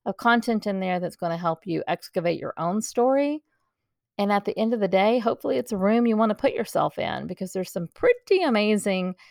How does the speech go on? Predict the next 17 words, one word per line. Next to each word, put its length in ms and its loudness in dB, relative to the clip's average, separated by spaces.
men 180 4
and 160 6
women 400 4
in 260 -2
that 260 0
group 440 0
who 260 -2
are 420 0
really 340 2
looking 360 0
to 60 -10
push 300 -2
themselves 640 -2
to 140 -8
the 100 -6
next 340 -6
level. 480 2